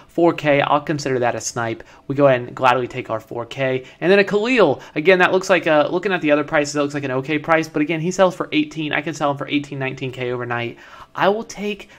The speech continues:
that three, four K anytime I can. So I'm happy with that anytime I get it. So,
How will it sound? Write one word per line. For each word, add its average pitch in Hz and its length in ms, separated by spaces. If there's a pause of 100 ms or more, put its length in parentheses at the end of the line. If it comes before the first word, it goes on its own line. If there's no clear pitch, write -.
(140)
that 151 460 (240)
three, 156 280
four 156 260
K 147 300
anytime 147 440
I 123 80
can. 117 360
So 139 180
I'm 160 140
happy 143 280
with 123 220
that 117 260
anytime 127 380
I 110 80
get 110 180
it. 120 140
So, 127 280